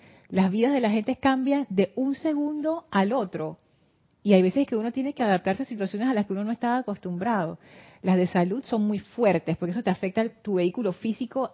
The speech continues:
y es como que, es, es como otra encarnación. Pero también hay descalabros de, económicos. Tú tenías una, una,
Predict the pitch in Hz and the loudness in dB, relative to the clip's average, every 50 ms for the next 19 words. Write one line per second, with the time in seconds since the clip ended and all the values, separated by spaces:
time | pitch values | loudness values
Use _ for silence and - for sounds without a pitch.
0 | _ - 180 185 175 - - 226 226 214 202 185 - 180 165 165 160 - - - | _ -2 2 2 2 2 0 -4 -4 -4 -4 -4 -2 -2 -2 -2 -2 -4 -10 -16
1 | _ _ _ _ _ _ _ _ _ _ _ _ _ _ _ _ _ _ _ _ | _ _ _ _ _ _ _ _ _ _ _ _ _ _ _ _ _ _ _ _
2 | 175 180 190 - 202 - 202 196 185 170 180 185 196 190 165 156 151 151 156 - | -4 -2 -2 -2 -4 -4 -2 -4 -4 -2 -2 -2 -2 -2 -2 -2 -4 -8 -10 -12
3 | - 165 - - 165 165 - _ _ _ _ _ _ _ _ _ _ _ _ _ | -14 -16 -16 -16 -18 -20 -20 _ _ _ _ _ _ _ _ _ _ _ _ _
4 | _ _ _ _ _ _ _ _ 190 185 170 185 175 180 175 175 180 185 185 185 | _ _ _ _ _ _ _ _ -2 -2 0 0 0 0 0 0 0 0 0 0
5 | 185 185 185 196 208 185 175 208 202 - - 170 165 165 160 165 170 190 196 185 | 0 2 2 0 0 0 -2 -2 -2 0 0 0 2 2 0 0 -2 -4 -4 -4
6 | 180 165 156 - - - 175 - - 170 170 175 170 170 170 170 165 - 170 208 | -2 -2 -4 -4 -4 -6 -6 -6 -4 -6 -6 -4 -6 -6 -6 -8 -8 -8 -10 -10
7 | 196 - - _ _ _ - 180 - 185 190 185 180 185 196 196 196 202 202 - | -10 -14 -20 _ _ _ -10 -6 -4 -4 -2 -2 -2 -2 -2 -2 -2 -4 -4 -4
8 | - 190 185 185 190 196 190 190 185 - | -6 -4 -2 -2 0 0 0 0 0 -2